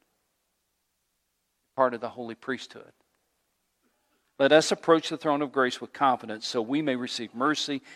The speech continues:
and find grace to help us in our time of need. Here's what I mean by unmediated access to the throne of God. Because of Jesus Christ and his death, burial, and resurrection, you don't need an animal sacrifice to cleanse you.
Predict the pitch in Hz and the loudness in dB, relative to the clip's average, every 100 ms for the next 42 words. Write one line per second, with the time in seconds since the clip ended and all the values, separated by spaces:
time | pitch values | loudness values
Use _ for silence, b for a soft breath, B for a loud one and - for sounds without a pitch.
0 | B 110 - 120 117 120 120 - 107 117 | B -10 0 0 0 -2 -2 -4 0 0
1 | - 110 - 117 113 - 113 107 104 113 | 0 -8 -8 -8 -10 -4 -4 -4 -12 -10
2 | 110 101 _ B B B 175 - 156 139 | -10 -12 _ B B B 2 6 8 8
3 | 139 139 123 123 - 147 143 135 143 131 | 4 4 6 6 4 -2 0 0 0 -2
4 | 113 113 110 - 127 123 - - 113 101 | -4 -4 -8 -8 -8 -8 -4 -4 -4 -4
5 | - 120 107 - 113 107 101 113 107 101 | -6 -8 -8 -8 -8 -8 -6 -4 -4 -4
6 | - B B 131 135 135 147 123 139 143 | -10 B B -2 4 4 2 -6 -6 -6
7 | 156 - 123 101 98 - 107 113 - 117 | -8 -2 0 0 -2 -10 -12 -12 -8 -4
8 | 123 - 120 120 120 120 113 120 113 104 | -4 -4 -4 -4 -2 -6 -6 -6 -6 -8
9 | 110 98 - B B B 123 120 165 160 | -14 -16 -18 B B B -14 -6 4 4
10 | 151 139 139 127 123 123 120 120 - 107 | 4 0 -2 -2 -4 -4 -4 -2 2 0
11 | - 101 101 101 - 127 - 117 107 - | -2 -8 -6 -6 -10 -12 -8 -8 -8 -14
12 | 98 | -18